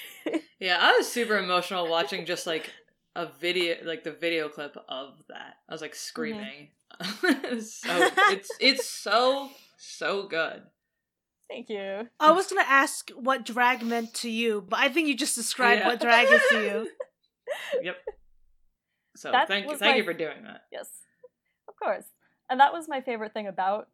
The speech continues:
Speaker 1: doing that show, was, like, aside from the obvious, you know, being in the most
Speaker 2: <laughs>
Speaker 1: prestigious drag showcase in the country, maybe,
Speaker 2: Well, the
Speaker 1: was
Speaker 2: audience was
Speaker 1: that
Speaker 2: screaming.
Speaker 1: Yeah, but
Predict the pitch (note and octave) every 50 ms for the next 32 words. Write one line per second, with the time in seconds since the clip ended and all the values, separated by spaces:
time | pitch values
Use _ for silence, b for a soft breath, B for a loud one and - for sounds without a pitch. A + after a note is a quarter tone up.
0 | - _ _ - B3+ B3 B3 B3 B3 C4 C4+ - - - C#4+ C#4 C#4 C#4 C#4+ C#4+
1 | C#4 C4+ A#3 G#3 G3+ G3 G#3+ G3+ F#3+ G3 - - G#3+ - G#3+ G#3 G#3 G#3 G3 -
2 | G#3+ G3 F#3+ F#3+ F#3 G3 G3+ F#3+ G#3 G3+ G3+ A3 A3 - - - - - _ _
3 | _ _ _ _ _ _ - A#3 A#3 G#3+ G3 F#3 F#3+ G3+ G#3+ A3+ _ _ _ _
4 | _ _ _ - C4+ A#3+ A#3 A#3 A#3 A#3 A3+ A3+ A3+ A3+ A3 G3+ G#3+ G#3+ G#3+ G#3
5 | G#3 - - - - C#4 B3+ G#3+ G#3+ - A3+ G3 G3+ G3+ C#5+ C#5+ C#5+ C#5 - -
6 | - _ _ _ - - C4+ B3 B3 A#3+ - _ - - - A#3 A3 G#3+ - A3+
7 | G#3+ G#3 G#3 G#3+ - - - - _ - - B3 A3+ A3+ A3 G#3+ G#3 G3+ _ _
8 | _ - G3+ _ - G3 G#3 G#3 - C4 C4 C4+ C#4 D4+ D#4 D4+ D#4 D#4+ D#4+ D#4+
9 | E4 D#4+ D#4 _ _ _ _ _ _ - B3+ B3 - A#3 D4+ - G#3+ G#3 G#3 G3+
10 | G3+ B3 A#3+ C#4 D4 D4+ D#4+ E4+ E4+ C4+ F3+ - - - - - A3 - - -
11 | _ _ - C4+ B3+ A#3 -